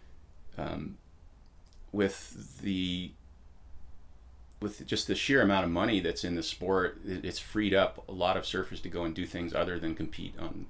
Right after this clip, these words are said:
you know, like, a world circuit. And I just, and I think that the, the, the pro circuit, as it is now, it's just, it just doesn't have the legitimacy it once had because there's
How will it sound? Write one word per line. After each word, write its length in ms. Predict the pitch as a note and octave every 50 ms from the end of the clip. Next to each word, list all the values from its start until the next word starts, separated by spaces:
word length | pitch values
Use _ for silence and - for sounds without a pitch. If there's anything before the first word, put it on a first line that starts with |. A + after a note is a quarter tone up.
| -
you 80 | - E2+
know, 80 | D#2+
like, 140 | D#2 D2+ -
a 60 | D#2+
world 240 | D#2 F2 F2+ E2 -
circuit. 420 | - - G2 G2+ G2 - E2 - -
And 100 | E2 D#2+
I 60 | D#2+
just, 300 | - - - - - -
and 100 | F#2 E2+
I 100 | E2+ E2+
think 240 | - G2 F#2 E2 -
that 160 | E2+ - -
the, 160 | E2+ D#2+ D#2 - -
the, 140 | - E2 - - - - - -
the 80 | -
pro 220 | - - - G#2 F#2+
circuit, 520 | - - G2+ A2 A2 - F2 F2 - - - - - - - - - - - - - - - - - -
as 180 | F#2+ F#2 E2
it 80 | F2 E2
is 180 | F2+ E2+ -
now, 360 | - E2+ F#2+ G#2+ G2+ F#2+ F2+ F2+
it's 160 | F2 - -
just, 400 | - F2+ - - - - - -
it 180 | - F2 -
just 200 | - G2+ - -
doesn't 240 | - G2+ F2 - F2
have 180 | E2+ G2 F#2+ F2+
the 80 | F2+
legitimacy 680 | E2 E2 D#2 D2+ D#2 E2 G2 G#2 F#2 E2 - - B1 G#1+
it 100 | - -
once 200 | D#2+ - - -
had 300 | - D2 D2 D2+ D2+ - - -
because 580 | - - - E2 D2+ D2 C#2 - - - - - - - - -
there's 580 | D#2+ E2 E2 E2 D#2+ D#2 - - - - -